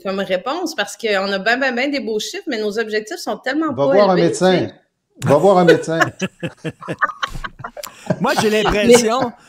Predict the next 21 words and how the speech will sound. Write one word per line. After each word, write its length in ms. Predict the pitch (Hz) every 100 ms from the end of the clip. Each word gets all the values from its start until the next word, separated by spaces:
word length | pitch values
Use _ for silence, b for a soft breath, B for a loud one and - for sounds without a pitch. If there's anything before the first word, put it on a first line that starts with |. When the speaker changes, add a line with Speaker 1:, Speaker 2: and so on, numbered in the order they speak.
| b -
Speaker 3:
j'ai 200 | 139 180
l'impression 760 | 226 214 214 190 - 220 262
que 140 | - 160
c'est 160 | -
la 80 | 165
même 160 | 185 214
chose 160 | 285
avec 160 | 254 165
Hydro-Québec, 640 | 156 170 185 160 151 202
là. 100 | 180
On 200 | 147 151
sent 280 | 147 - 240
que 100 | 233
c'est 120 | 160 156
pas 140 | 226
Michael 400 | 240 165 170 175
Sabia 540 | - 156 135 143 196
qui 100 | 208
dirige 300 | 156 139 147
Hydro-Québec, 580 | 131 135 139 139 131 165
c'est, 160 | -